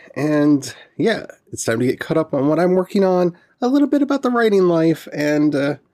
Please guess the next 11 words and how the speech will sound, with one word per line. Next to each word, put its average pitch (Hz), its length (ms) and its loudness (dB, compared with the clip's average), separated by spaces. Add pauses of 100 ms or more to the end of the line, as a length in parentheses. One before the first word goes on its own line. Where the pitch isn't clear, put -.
(800)
yeah, 190 220 2
just 175 300 -4
sheer 143 440 0
and 117 240 -4
utter 113 240 -2
chaos, 95 760 -8 (920)
confusion, 107 800 -2 (760)
self-destructive - 1120 -4
thoughts, - 720 -6 (560)
you 311 120 2
know, 180 280 0